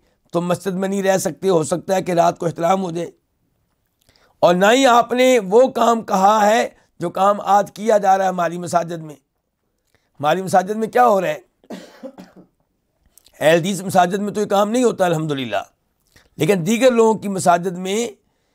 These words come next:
ये काम हो रहा है कि अगर किसी, ए, को एहतलाम हो गया, अब वो मस्जिद से बाहर भी नहीं निकल सकता। क्यों? क्योंकि अगर निकलेगा तो मस्जिद में चलेगा जनाबत की हालत में।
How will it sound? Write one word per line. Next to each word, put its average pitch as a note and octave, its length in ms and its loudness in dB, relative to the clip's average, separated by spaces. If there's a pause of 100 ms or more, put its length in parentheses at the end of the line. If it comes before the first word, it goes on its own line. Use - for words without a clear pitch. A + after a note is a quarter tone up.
(380)
ये F#3 260 -2
काम G#3 260 2
हो F#3+ 160 0
रहा F3+ 300 4
है F#3 200 2
कि F#3+ 100 -12
अगर F#3+ 180 -4
किसी, F#3 640 -8 (640)
ए, D3 600 -2 (140)
को F3 140 -2
एहतलाम F#3 480 2
हो F3+ 180 2
गया, D#3 220 4 (1200)
अब G3 280 4
वो A#3 380 4
मस्जिद G3+ 320 -2
से A3 120 0
बाहर G#3+ 240 4
भी G3+ 100 -2
नहीं G3 100 -2
निकल D#3+ 220 -8
सकता। A2+ 320 -10 (880)
क्यों? G3+ 280 2 (960)
क्योंकि F#3+ 200 0
अगर A3+ 160 4
निकलेगा A3+ 520 2
तो G#3+ 100 -2
मस्जिद G#3+ 320 -2
में G#3+ 120 0
चलेगा G#3 400 2
जनाबत G3+ 400 0
की G#3 100 -4
हालत F3 220 2
में। D#3+ 180 -14